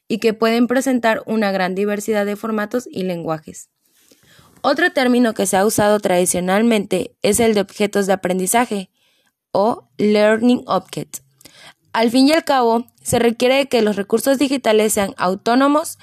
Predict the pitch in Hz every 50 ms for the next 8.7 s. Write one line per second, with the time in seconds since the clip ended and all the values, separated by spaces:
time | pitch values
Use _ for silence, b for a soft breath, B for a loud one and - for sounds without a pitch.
0 | b b b b b b - 196 208 208 208 208 196 190 190 185 180 180 - 220
1 | 226 233 240 262 262 269 294 - - - B B B B B B - 240 240 -
2 | - 269 285 311 330 - 277 247 254 247 240 233 214 208 202 202 202 202 220 208
3 | 196 185 190 - 202 196 185 202 202 190 - 214 226 240 247 269 - 359 214 -
4 | 208 185 - - 202 196 196 208 220 214 208 196 - 185 170 170 165 - - 180
5 | 180 185 202 190 190 180 170 - _ - 214 208 214 226 262 269 - - B B
6 | B B B B B B B 220 233 247 254 254 285 277 254 254 233 - 208 202
7 | 202 202 220 247 - - - - 202 196 190 185 180 180 180 185 175 185 190 180
8 | 180 180 - 196 214 254 262 233 202 190 - - -